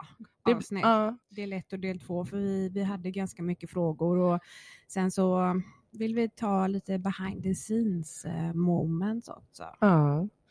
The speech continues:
Speaker 1: Ehm, ja, så vi delar upp det i två, eh, för det kommer bli långt, så att de blir lite kortare,
Speaker 2: Mm.
Speaker 1: förmodligen. Två korta avsnitt, fast
Speaker 2: Mm.
Speaker 1: långa helheten då.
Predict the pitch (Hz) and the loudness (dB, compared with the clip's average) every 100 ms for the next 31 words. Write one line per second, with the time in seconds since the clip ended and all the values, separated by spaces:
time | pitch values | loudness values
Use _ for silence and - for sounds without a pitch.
0 | - - - _ 233 220 220 214 208 208 | -20 -20 -20 _ 4 6 8 8 6 4
1 | 208 - - - _ - 202 220 247 247 | -6 -10 -14 -20 _ -2 4 4 6 4
2 | 247 262 269 240 - 220 - 190 233 247 | 6 6 6 4 2 -2 2 2 2 -2
3 | - 190 190 185 196 190 196 185 180 180 | -6 -4 -4 -4 -4 -2 0 2 2 2
4 | 170 170 202 - - - 208 180 190 175 | 2 -2 -4 -16 -20 -6 -4 -2 -2 2
5 | 156 175 214 233 - 240 - 170 190 226 | 2 2 0 -2 0 -2 0 0 0 0
6 | - 226 202 208 175 165 175 _ _ _ | -4 -4 0 2 2 0 -6 _ _ _
7 | _ - 220 214 220 185 185 175 - 220 | _ 4 4 6 2 2 2 2 -2 -6
8 | - - 226 220 180 180 175 143 147 147 | -4 -2 0 0 -2 -2 -2 -6 -6 -8
9 | - _ _ _ 196 180 151 135 175 170 | -12 _ _ _ -4 -2 -2 -4 -6 -6